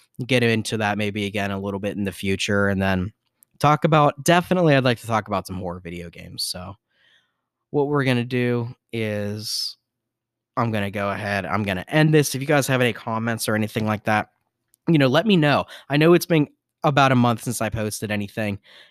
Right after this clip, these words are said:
and, you know, you can listen to this either, you know, on your way home from work or whatever you wanna do, but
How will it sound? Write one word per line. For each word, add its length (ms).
and, 440
you 60
know, 100
you 160
can 160
listen 240
to 140
this 200
either, 420
you 80
know, 120
on 140
your 120
way 140
home 280
from 180
work 720
or 240
whatever 340
you 140
wanna 200
do, 320
but 220